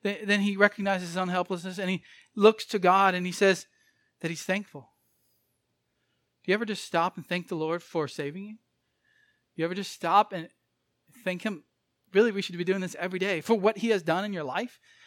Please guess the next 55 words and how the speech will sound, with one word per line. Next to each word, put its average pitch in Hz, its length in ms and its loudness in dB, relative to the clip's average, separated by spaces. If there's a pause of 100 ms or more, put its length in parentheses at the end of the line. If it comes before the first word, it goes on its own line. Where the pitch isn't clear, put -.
(100)
Not 233 160 10
just - 240 -4 (160)
the - 100 -4
fact 247 220 6
that 208 80 -8
you 202 80 -2
won't 220 180 0
go 214 100 6
to 180 60 4
hell, 208 460 2 (800)
but 185 80 4
that 226 120 4
you 202 60 0
didn't 247 220 4
end 214 180 4
up - 380 6 (440)
a 175 80 2
junkie 220 400 0
on 190 140 2
the 180 80 -4
street, 220 460 -8
or 180 80 2
you 180 80 -2
didn't 233 180 0
end 208 160 2
up 214 240 4
dying 202 320 6
in 214 100 -2
a 185 80 -2
car 196 300 2
crash 220 320 0
before 196 260 -2
the 196 80 -2
Lord 190 240 -2
saved 202 360 -6
you. 240 140 -14 (640)
God 156 200 -2
has 147 100 -8
done 147 200 -4
so 147 140 -8
much, 156 340 -6
and 143 220 -12
we 151 60 -14
should 156 140 -18
be 147 80 -8
grateful 147 680 -4
for 170 280 -6
it. - 100 -16 (1200)
Grateful 156 400 -6
for 165 220 -4
it. 143 80 -10
We 151 60 -12
should 156 180 -12
praise 196 540 0
him 135 340 -8